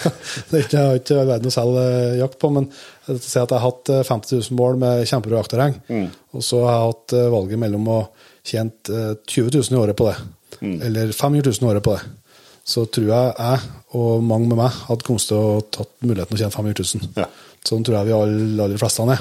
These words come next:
Speaker 2: Mm.
Speaker 1: Men samtidig gir det selvsagt noen utfordringer.
Speaker 2: Mm.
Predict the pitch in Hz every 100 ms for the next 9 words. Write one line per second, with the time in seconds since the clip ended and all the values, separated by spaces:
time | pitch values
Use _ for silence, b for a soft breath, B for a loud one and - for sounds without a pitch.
0 | - - 95 107 - 123 135 131 139 127
1 | 113 139 127 123 - 113 - 120 - 107
2 | 107 135 - - - 92